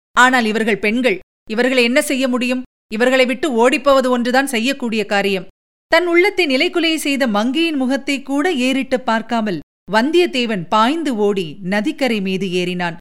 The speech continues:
அங்கே நின்றிருந்த அவனுடைய குதிரையும் அச்சமயம் ஒரு கனைப்பு கனைத்தது. குதிரையும் கூட அப்பெண்களுடன் சேர்ந்து தன்னை பார்த்து சிரிப்பதாகவே வந்தியத்தேவனுக்கு தோன்றியது.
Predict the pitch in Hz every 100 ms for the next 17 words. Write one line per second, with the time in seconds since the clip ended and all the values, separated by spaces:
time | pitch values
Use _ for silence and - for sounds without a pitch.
0 | _ _ _ 277 330 349 311 339 370 359
1 | 311 277 262 254 240 220 220 294 254 208
2 | 277 - _ - 285 - 277 262 254 185
3 | 170 220 240 196 220 226 339 285 - 180
4 | 202 208 190 170 - _ - 302 392 392
5 | 359 320 302 294 208 - 226 - 247 320
6 | 339 302 269 269 247 240 208 180 220 233
7 | 302 262 254 254 202 208 247 277 254 247
8 | 240 285 226 202 226 254 233 196 190 185
9 | 185 196 185 202 185 170